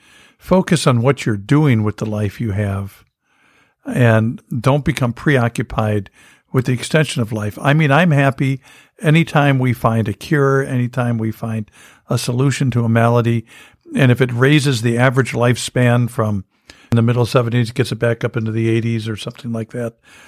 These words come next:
hey, I'm glad for that. If it could get up in the nineties, oh, that's fine. But the point is, is that's not our goal. As Saint Augustine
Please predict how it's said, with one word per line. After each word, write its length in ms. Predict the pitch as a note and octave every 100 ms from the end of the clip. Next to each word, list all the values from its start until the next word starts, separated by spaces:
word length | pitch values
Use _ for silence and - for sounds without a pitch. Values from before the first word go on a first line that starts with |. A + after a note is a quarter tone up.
| _
hey, 240 | C#3+ C#3 C3
I'm 160 | C3+
glad 300 | B2 B2+ C3
for 100 | C3+
that. 240 | B2 C3+ C3+
If 140 | -
it 60 | -
could 120 | C3
get 140 | C3
up 100 | C3+
in 60 | B2+
the 80 | B2
nineties, 320 | C3 C3 B2+
oh, 100 | G#3+
that's 260 | D3 C#3+
fine. 300 | - A2+ A2 A#2 - - -
But 140 | - C#3+
the 60 |
point 280 | C3 F#3 E3+
is, 120 | D#3
is 100 | B2+
that's 260 | A#2+ C3+ -
not 180 | D3+ D3+
our 120 | A#2
goal. 480 | G#2+ F#3 B2+ F2+ - _ _ _ _ _ _
As 100 | D3
Saint 220 | - D3 C3+
Augustine 640 | C3+ C#3+ - C3+ A#2 A2